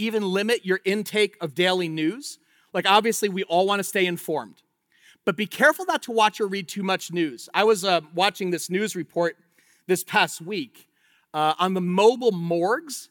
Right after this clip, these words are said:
that they're setting up in New York City. They have twenty-five refrigerated trucks to hold the bodies.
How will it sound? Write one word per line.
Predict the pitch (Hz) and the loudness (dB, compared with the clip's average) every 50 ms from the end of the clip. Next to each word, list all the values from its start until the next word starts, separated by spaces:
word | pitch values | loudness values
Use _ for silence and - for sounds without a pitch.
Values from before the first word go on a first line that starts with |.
| _ | _
that | 160 165 165 156 | -8 -8 -6 -4
they're | - 175 165 | -4 -4 -4
setting | - - - 185 180 180 175 185 | -4 -2 -2 -2 0 0 0 0
up | 190 180 - | 0 0 0
in | 180 165 | -4 -6
New | 170 175 | -2 -2
York | 180 175 160 - | -2 -2 -2 -6
City. | - - 175 180 220 | -6 -6 -4 -4 -2
They | 185 160 | -2 -2
have | 143 131 - | -4 -6 -8
twenty-five | - - 170 185 202 170 - - 165 165 175 170 156 | -12 -8 -6 -6 -6 -6 -4 -2 0 0 0 0 -2
refrigerated | 151 143 - - 175 165 156 175 180 165 156 127 | -6 -10 -6 -8 -8 -6 -4 -6 -6 -6 -6 -8
trucks | - - 156 165 180 - - - - _ _ _ | -8 -4 -4 -4 -4 -4 -10 -16 -18 _ _ _
to | - | -14
hold | 156 - - 170 170 | -8 -4 -4 -4 -2
the | 143 143 | -4 -6
bodies. | 113 127 120 127 139 131 120 117 107 - | -6 -4 -4 -2 -4 -4 -6 -10 -14 -18